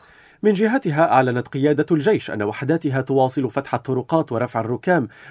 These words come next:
وإجراء مسح هندسي وتفجير الذخائر غير المنفجرة في المناطق التي تعرضت للقصف الإسرائيلي الأخير، إفساحاً في المجال لعودة الأهالي إلى منازلهم.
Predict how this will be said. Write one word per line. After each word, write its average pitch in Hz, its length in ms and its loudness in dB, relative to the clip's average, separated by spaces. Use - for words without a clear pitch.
وإجراء 156 420 2
مسح 208 380 -4
هندسي 131 460 -2
وتفجير 123 600 -4
الذخائر 123 540 -4
غير 123 220 0
المنفجرة 131 640 0
في - 80 2
المناطق 180 460 2
التي 123 280 -2
تعرضت 135 540 -2
للقصف 151 360 -6
الإسرائيلي 143 760 -2
الأخير، 135 420 -4
إفساحاً 113 640 -4
في 147 120 -4
المجال 113 360 -2
لعودة 117 380 -2
الأهالي 117 440 -4
إلى 104 80 -4
منازلهم. 104 580 -4